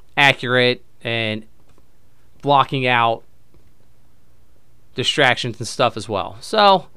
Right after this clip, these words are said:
we'll see how well that works for them when they decide to invade Taiwan. All right,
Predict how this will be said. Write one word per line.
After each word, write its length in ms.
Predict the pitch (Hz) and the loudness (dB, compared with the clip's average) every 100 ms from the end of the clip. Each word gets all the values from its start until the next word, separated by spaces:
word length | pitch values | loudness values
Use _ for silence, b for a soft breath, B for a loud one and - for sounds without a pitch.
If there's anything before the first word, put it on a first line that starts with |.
| - | -4
we'll 120 | 196 | -2
see 160 | - 185 | 0 2
how 160 | 180 | 4
well 180 | 165 160 | 6 4
that 220 | 151 151 | 4 2
works 180 | 143 135 | 0 -4
for 100 | 139 | -2
them 300 | 127 127 120 | 0 0 0
when 340 | 123 123 120 113 | -2 -2 -2 -2
they 120 | 117 | -4
decide 320 | 120 117 113 | -2 -2 -2
to 80 | 117 | -6
invade 260 | 107 107 | -4 -4
Taiwan. 480 | 104 104 95 85 - - - - - - - - - - - - - - - - b b b b b b b | -4 -6 -6 -8 -12 -18 -20 -20 -20 -20 -20 -20 -20 -20 -20 -20 -20 -20 -20 -20 b b b b b b b
All 80 | - | 0
right, 320 | 180 185 131 | 4 4 0